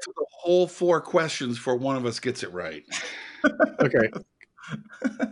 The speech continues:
Speaker 2: Gorillas in the Mist is the account of this scientist's work in the Karasoki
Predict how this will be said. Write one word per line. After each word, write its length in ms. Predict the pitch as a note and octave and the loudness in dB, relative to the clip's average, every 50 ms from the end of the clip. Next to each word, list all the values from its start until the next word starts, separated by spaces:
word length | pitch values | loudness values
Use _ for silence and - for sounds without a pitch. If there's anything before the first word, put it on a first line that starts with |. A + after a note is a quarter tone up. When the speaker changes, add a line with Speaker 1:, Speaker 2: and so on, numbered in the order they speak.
| - A3+ - - _ _ _ _ _ _ _ _ _ - D3+ - | -8 -12 -14 -14 _ _ _ _ _ _ _ _ _ -18 -10 -4
Speaker 2:
Gorillas 440 | - B2+ B2+ C#3 D#3+ F#3 F#3+ E3+ | 2 4 6 6 6 6 6 6
in 100 | F#3+ F#3+ | 4 4
the 80 | F#3+ F#3 | 4 4
Mist 520 | E3+ C3+ A#2+ A2+ A#2 - - - - - - - _ | 2 2 0 0 -2 -4 -6 -10 -12 -16 -20 -8 _
is 140 | - B2 A2+ | -4 -2 0
the 140 | B2 B2 A#2+ | 0 2 2
account 400 | A2+ A2+ - C3 B2+ C#3 C#3 - | 2 0 0 0 0 0 0 -2
of 120 | C3+ A2+ G#2 | -4 -4 -2
this 180 | A#2+ C3+ - | -4 -4 -4
scientist's 500 | - B2+ A#2+ B2+ C3 B2+ - D3 C3+ - A#2+ | -2 -2 -2 -2 -2 -4 -6 -8 -8 -6 -2
work 320 | A#2 A2+ A2 A2 - - - - | -2 -2 -2 -2 -6 -10 -12 -8
in 180 | A#2+ A#2 A2+ A2 | -6 -6 -4 -4
the 100 | G#2+ A2 | -6 -6
Karasoki 920 | - - B2+ C3 C3+ C3 - C3+ B2+ C3 C3 - C#3 C3 C3 C3 B2+ - | -4 -2 0 0 0 -2 -2 -2 -2 -2 -4 -4 -4 -4 -4 -6 -8 -10